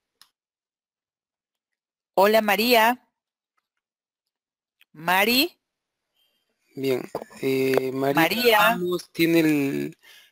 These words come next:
Speaker 2: el micro activado, po-, ¿la podemos escuchar?
Speaker 1: Hola, María. María, buenas noches.
Speaker 2: Bien, parece que se desanimó.
Speaker 1: Ah, ya, pero no importa. A ver,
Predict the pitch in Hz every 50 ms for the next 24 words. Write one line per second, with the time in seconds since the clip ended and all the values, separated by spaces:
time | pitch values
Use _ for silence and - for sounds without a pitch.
0 | _ _ _ - 139 135 139 147 160 165 - - 165 147 - - 147 143 151 160
1 | 156 156 170 240 262 - _ _ - - - - 131 131 127 127 120 - 135 139
2 | 143 135 139 135 - 131 - - 165 220 - _ _ _ _ _ _ _ _ _
3 | _ _ _ _ _ _ _ _ _ _ _ _ _ _ _ _ _ - - 190
4 | 202 208 208 202 202 196 208 208 214 220 226 254 311 359 - _ _ _ _ _
5 | _ _ _ _ _ _ _ _ 185 185 185 185 196 214 226 226 226 202 202 196
6 | 185 185 190 - - 214 233 254 - - 262 240 247 262 - - - - _ _
7 | _ _ _ _ _ _ - 139 131 123 - - - 135 147 151 147 151 151 -
8 | 143 143 135 127 135 135 131 127 123 117 120 - - - _ _ _ _ _ _
9 | _ _ _ _ _ _ _ _ _ _ _ - - - - - 180 180 175 170
10 | 165 156 151 147 143 - - - 202 214 220 226 247 240 208 - - 175 175 170
11 | 165 _ - 156 156 156 - _ _ _ _ _ _ _ _ - 175 160 170 175
12 | 175 170 170 -